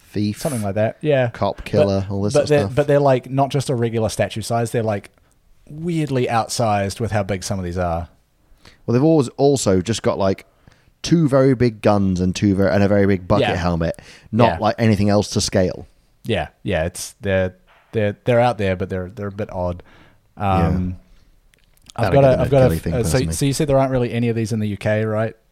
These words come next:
Speaker 2: 'Cause that was what I was gonna ask you about.
Speaker 1: Um, I mean, there, there almost certainly is a couple,
Speaker 2: Mm.
Speaker 1: but, like, they're not.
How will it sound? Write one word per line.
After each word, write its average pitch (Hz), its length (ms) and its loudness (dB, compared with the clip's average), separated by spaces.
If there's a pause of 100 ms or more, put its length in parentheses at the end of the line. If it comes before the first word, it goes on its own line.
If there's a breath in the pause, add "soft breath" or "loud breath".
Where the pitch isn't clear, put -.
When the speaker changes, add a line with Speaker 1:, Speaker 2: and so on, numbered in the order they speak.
(120)
Speaker 2:
'Cause 104 120 -10
that 101 120 -2
was 92 120 -8
what 98 140 -2
I 95 60 -2
was 95 240 -2
gonna 98 200 -4
ask 104 240 -4
you 117 120 -8
about. 113 320 -8 (600)
Speaker 1:
Um, 240 360 0
I 214 120 -6
mean, 233 400 0 (160)
there, 143 180 -6 (560 loud breath)
there 165 220 0
almost 165 380 0
certainly 113 480 0
is 101 280 0
a 95 80 0
couple, 131 500 -4 (400 soft breath)
Speaker 2:
Mm. 110 220 -6 (120)
Speaker 1:
but, 101 220 0
like, 92 380 -2 (480)
they're 95 160 -4
not. 90 480 -2